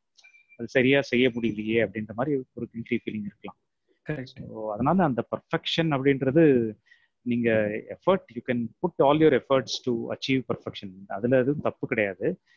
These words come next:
Speaker 1: But அதுக்காக எல்லா டைமும் பெர்ஃபெக்ட்டா தான் இருக்கணும் அப்படின்ற மாதிரி, you're not a computer மாதிரி, ஒரு robot மாதிரி, நீங்க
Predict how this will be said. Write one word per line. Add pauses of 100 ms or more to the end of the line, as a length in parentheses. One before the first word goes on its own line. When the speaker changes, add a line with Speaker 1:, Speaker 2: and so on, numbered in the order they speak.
(240)
Speaker 1:
But
அதுக்காக
எல்லா
டைமும்
பெர்ஃபெக்ட்டா
தான்
இருக்கணும்
அப்படின்ற
மாதிரி, (240)
you're
not
a
computer
மாதிரி,
ஒரு
robot
மாதிரி,
நீங்க